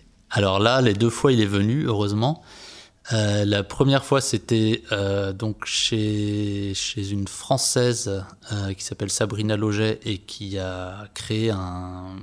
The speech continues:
petit, petit centre, enfin un petit business d'observation comme ça, euh, dans,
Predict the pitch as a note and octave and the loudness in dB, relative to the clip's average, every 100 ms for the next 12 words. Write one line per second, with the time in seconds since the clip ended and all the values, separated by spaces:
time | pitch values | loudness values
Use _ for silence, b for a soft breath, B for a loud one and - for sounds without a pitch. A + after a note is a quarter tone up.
0 | G2+ - G2+ - - G#2+ - - - - | -14 -12 -10 -8 -10 -12 -18 -16 -8 -6
1 | G2+ F#2+ - - G2 F2+ G#2+ G#2+ G#2 G#2 | -6 -8 -10 -6 -4 -4 -4 -2 -2 0
2 | G#2+ - - G2+ F#2 - B2 B2+ G2 - | -2 -4 -6 -4 -2 -4 -4 -6 -8 -4
3 | C3 - B B B B _ A2 F#2+ F#2 | -6 -8 B B B B _ -2 0 0
4 | F#2 F#2 F#2 F#2 F#2 F#2 F#2 F2+ F2+ F#2+ | 0 0 0 -2 -2 -4 -6 -8 -10 -10
5 | - G2 F#2+ F#2 | -6 -4 -2 -4